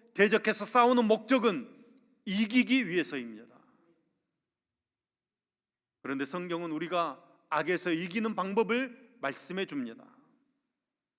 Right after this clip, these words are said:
악을 이기는 방법은 선을 행하는 것입니다. 바울 사도는 하나님께서 명하시고 예수님께서 가르치신 바를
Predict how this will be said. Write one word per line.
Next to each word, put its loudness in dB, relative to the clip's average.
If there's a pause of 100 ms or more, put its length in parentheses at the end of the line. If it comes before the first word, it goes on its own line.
(1080)
악을 -2
이기는 -4
방법은 -4 (360)
선을 -8
행하는 -8
것입니다. -14 (1900)
바울 -2
사도는 -4
하나님께서 -4
명하시고 -2
예수님께서 -6
가르치신 -8
바를 -2